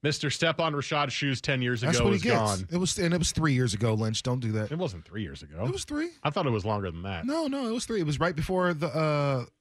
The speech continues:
Speaker 2: uh, the pandemic.
Speaker 1: Oh, okay. Ten
Speaker 2: Yeah.
Speaker 1: years was an exaggeration,
Speaker 2: Yeah.
Speaker 1: but I thought it was, I thought it was more recent. Or
Speaker 2: Should have
Speaker 1: further
Speaker 2: apologized.
Speaker 1: back.
Speaker 2: That's what happened.
Speaker 1: You get fired three years later for
Speaker 2: Hey.
Speaker 1: something that's not related to that at all.
Speaker 2: Hey, it's a part of it. It goes
Speaker 1: I guess it
Speaker 2: into
Speaker 1: is
Speaker 2: it.
Speaker 1: technically a little bit related.
Speaker 2: Yeah.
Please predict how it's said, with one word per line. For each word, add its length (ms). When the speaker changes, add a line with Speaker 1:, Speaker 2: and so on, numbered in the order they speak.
Speaker 2:
uh, 240
the 120
pandemic. 460
Speaker 1:
Oh, 180
okay. 300
Ten 200
Speaker 2:
Yeah. 80
Speaker 1:
years 140
was 100
an 100
exaggeration, 600
Speaker 2:
Yeah. 40
Speaker 1:
but 160
I 40
thought 120
it 40
was, 160
I 120
thought 200
it 40
was 160
more 120
recent. 360
Or 140
Speaker 2:
Should 260
have 80
Speaker 1:
further 120
Speaker 2:
apologized. 680
Speaker 1:
back. 60
Speaker 2:
That's 200
what 100
happened. 360
Speaker 1:
You 80
get 160
fired 340
three 160
years 180
later 240
for 120
Speaker 2:
Hey. 60
Speaker 1:
something 280
that's 180
not 140
related 260
to 100
that 140
at 80
all. 140
Speaker 2:
Hey, 240
it's 160
a 40
part 220
of 100
it. 140
It 60
goes 140
Speaker 1:
I 20
guess 180
it 60
Speaker 2:
into 100
Speaker 1:
is 60
Speaker 2:
it. 40
Speaker 1:
technically 360
a 40
little 160
bit 120
related. 340
Speaker 2:
Yeah. 160